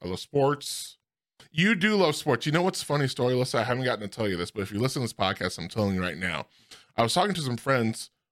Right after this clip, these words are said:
who are all in a, um, an all-girl, um, fantasy football league, and they said they wouldn't let you in, right? Is that true?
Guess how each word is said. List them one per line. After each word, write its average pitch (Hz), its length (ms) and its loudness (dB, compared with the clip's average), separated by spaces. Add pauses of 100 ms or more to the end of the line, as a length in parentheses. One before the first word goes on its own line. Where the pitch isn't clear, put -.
(120)
who 120 160 2
are 107 160 4
all 120 300 4
in 110 100 2
a, 98 400 2
um, 90 380 -4
an 101 160 -8
all-girl, 104 920 2 (540)
um, 90 480 -2 (140)
fantasy 123 340 0
football 90 720 -2 (160)
league, 110 560 2 (600)
and 120 300 2
they 135 80 4
said 160 200 0
they 160 120 2
wouldn't 156 260 2
let 143 120 0
you 139 160 2
in, 131 180 2
right? 110 260 0 (360)
Is 123 160 -2
that 170 160 2
true? 180 400 0